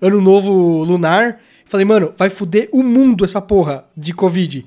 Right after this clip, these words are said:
Mandei resgatar em fevereiro. E aí, mano, aí eu via as bolsas mais ou menos flutuando e tal, não sei o quê. Em março, chegou em março, tudo, Brasil fechou também, né? Cara,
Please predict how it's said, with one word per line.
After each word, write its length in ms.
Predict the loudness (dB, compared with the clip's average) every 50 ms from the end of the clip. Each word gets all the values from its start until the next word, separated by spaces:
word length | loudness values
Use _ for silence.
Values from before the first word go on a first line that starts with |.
| -18 _ _ -20 _ _ _
Mandei 340 | -2 0 0 2 2 2 0
resgatar 640 | 0 0 -2 -2 -4 -2 -2 -4 -6 -6 -10 -16 _ _ _ _
em 80 | -10 -4
fevereiro. 560 | -2 0 2 2 2 2 2 0 -4 -8 -16 _ _ _ _ _ _ _
E 60 | -6 -4
aí, 120 | -4 0
mano, 320 | 0 0 0 0 -4 -8 -14 _ _ _ _
aí 160 | -8 -6 -4
eu 100 | -4 -4
via 260 | -4 -4 -6 -6 -6
as 120 | -6 -12 -10
bolsas 340 | -8 -6 -6 -6 -6 -8
mais 120 | -6 -6 -6
ou 40 | -6
menos 160 | -8 -8 -10
flutuando 460 | -14 -18 -14 -8 -6 -4 -2 -2 -4
e 40 | -4
tal, 140 | -4 -4 -4
não 60 | -4
sei 160 | -6 -8 -10
o 20 | -6
quê. 240 | -6 -8 -8 -8 -12 _ _ _ _ _ _ _
Em 120 | -2 0
março, 500 | 2 2 4 4 2 2 0 -6 -12 -14 -16 _ -10
chegou 260 | -6 -6 -2 -2 -2
em 60 | 0
março, 440 | 0 0 0 0 -2 -4 -6 -10 -12 -12 _ _ _ _ _ _ _ _ _ _
tudo, 220 | -2 -2 -2 0
Brasil 320 | 0 -2 -2 0 0 -2 -2
fechou 340 | -2 -4 -6 -2 -2 -2 -2
também, 380 | 0 -2 -2 -2 -2 -2 -4 -10 _ _ _ _ _ -8
né? 280 | -4 -2 -2 -4 -4 -10 _ _ _ _ _ _ _ _ _ _ _
Cara, 400 | -2 0 0 0 -2 -6 -12